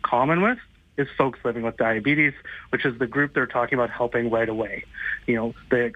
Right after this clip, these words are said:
equipment you need, not just the insulin and the medication, but there's strips, there's needles, there's pumps, there's glucose monitors. This is all very expensive stuff. Most plans don't cover it fully. And we saw just, like, a year ago in Alberta,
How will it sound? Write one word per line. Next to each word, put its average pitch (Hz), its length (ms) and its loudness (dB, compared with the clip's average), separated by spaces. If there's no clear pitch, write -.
equipment 170 520 0
you 151 120 0
need, 151 380 2
not 147 180 2
just 160 200 -8
the 120 120 -2
insulin 147 460 0
and 123 100 0
the 117 60 2
medication, 139 600 2
but 120 160 -2
there's 107 200 -6
strips, - 480 -2
there's 113 180 -4
needles, 123 400 0
there's 113 240 -10
pumps, 139 380 0
there's 107 140 -8
glucose 160 500 -2
monitors. 120 320 2
This 151 140 0
is 190 100 0
all 170 300 2
very 156 300 4
expensive 131 600 -4
stuff. 151 280 0
Most 151 400 0
plans 151 440 2
don't 139 260 0
cover 131 360 2
it - 80 -8
fully. 151 320 2
And 151 80 2
we 165 180 2
saw 170 200 2
just, 156 220 -2
like, 127 200 0
a 131 40 -2
year 151 380 0
ago 113 300 -2
in 117 100 0
Alberta, 117 640 0